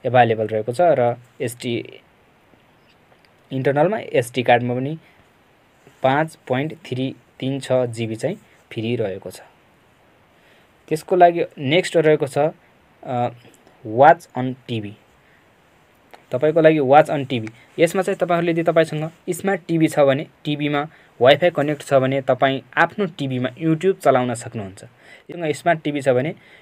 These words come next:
YouTube च्यानल चाहिँ चलाउन सक्नुहुनेछ टिभीमै।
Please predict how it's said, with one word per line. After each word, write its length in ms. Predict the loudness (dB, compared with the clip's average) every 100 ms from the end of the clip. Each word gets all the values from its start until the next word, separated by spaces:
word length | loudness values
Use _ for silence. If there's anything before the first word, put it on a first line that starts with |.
| -4
YouTube 420 | 2 2 2 -2
च्यानल 360 | 2 4 4 4
चाहिँ 180 | 2 -2 _
चलाउन 320 | 2 2 2
सक्नुहुनेछ 580 | -2 -6 -6 -6 -4 -2
टिभीमै। 680 | -2 -2 -4 -2 0 -4